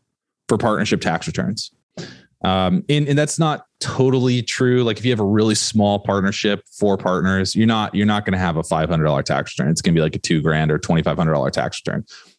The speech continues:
But when you get into these larger syndicates, these larger funds,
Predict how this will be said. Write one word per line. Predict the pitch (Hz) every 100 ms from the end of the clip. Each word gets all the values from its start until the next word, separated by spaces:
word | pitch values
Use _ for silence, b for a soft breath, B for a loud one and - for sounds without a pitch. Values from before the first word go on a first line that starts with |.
| -
But | 113 120 -
when | 117
you | 123
get | 139
into | 110
these | 110 104
larger | 92 104 107 98
syndicates, | 95 101 95 - 95 -
these | 92 90
larger | 95 92 90
funds, | - 120 113 110 104 -